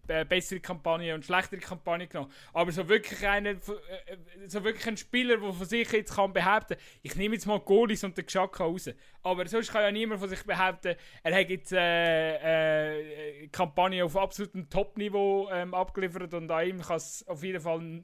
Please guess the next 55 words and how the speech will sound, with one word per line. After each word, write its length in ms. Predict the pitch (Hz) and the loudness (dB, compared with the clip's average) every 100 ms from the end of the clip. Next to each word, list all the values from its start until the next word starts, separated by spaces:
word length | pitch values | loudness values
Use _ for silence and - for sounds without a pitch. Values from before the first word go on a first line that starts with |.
| - | -4
garantiert 480 | 170 160 - 190 190 | -2 -2 -4 -4 -4
nicht 120 | 165 | -8
liegen, 280 | 175 - 156 | -8 -8 -8
dass 260 | 160 - | -10 -10
der 120 | 165 | -6
Erfolg 340 | 151 147 170 185 | -6 -6 -8 -10
am 80 | 170 | -14
Schluss 280 | 180 170 | -14 -14
nicht 120 | 175 151 | -16 -14
zustande 280 | 170 170 | -10 -10
gekommen 160 | 170 156 | -8 -10
ist 100 | 151 | -8
oder 180 | 151 151 | -10 -10
ein 80 | 160 | -6
richtig, 440 | 175 - 170 - | -6 -8 -14 -10
der 100 | 160 | -6
richt-, 240 | 180 - 170 | -6 -8 -10
mal 140 | 165 | -8
ein 100 | 165 | -6
richtiger 400 | 185 196 202 175 | -6 -6 -10 -10
Durchbruch 380 | 180 180 - 165 | -10 -12 -12 -14
nicht 200 | 170 - | -14 -16
zustande 220 | - 165 | -12 -12
gekommen 160 | - 160 | -10 -12
ist. 80 | - - - - - _ | -14 -20 -20 -20 -20 _
Aber 200 | - 202 | 0 2
in 100 | 233 | 2
Deutschland 340 | 226 262 262 254 | 2 -2 -2 -4
ist 80 | 208 | -2
ja 60 | |
das 160 | 226 214 | -2 0
anders. 400 | 214 247 220 170 | 2 2 0 -2
In 100 | 180 | -4
Deutschland, 300 | 220 220 202 | -4 -4 -4
man, 140 | 190 | -4
man 100 | 202 | -4
ist 120 | 185 | -2
Weltmeister 560 | 185 202 220 208 214 208 | 2 2 2 0 -2 -4
geworden, 340 | 190 202 202 | -4 -2 -2
man 80 | 175 | -4
hat 80 | 180 | -6
immer, 260 | 196 202 202 - - - | -6 -6 -6 -10 -18 -6
fast 280 | - 196 202 | 4 4 4
immer, 340 | 202 208 240 233 233 | 0 2 2 2 2
<laughs> 160 | 220 | 2
jetzt, 360 | 220 190 - 170 | 2 -2 -4 -8
das 180 | 175 151 | -8 -4
letzte 340 | 175 175 185 | -4 -4 -8
klammern 400 | 175 175 175 175 | -2 -2 0 0
wir 120 | 196 | 0
jetzt 200 | 185 180 | -2 -6
mal 160 | 175 170 | -10 -6
aus, 200 | 202 240 - - - - - | -4 -6 -8 -18 -20 -18 -4
ähm, 200 | 165 170 | -2 -2
hat 140 | 180 | -6